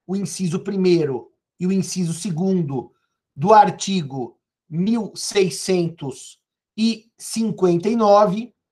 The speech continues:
e agora eu vou trabalhar o inciso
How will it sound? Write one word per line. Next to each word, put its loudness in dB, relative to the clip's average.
e 0
agora 4
eu 0
vou 0
trabalhar 4
o -2
inciso -2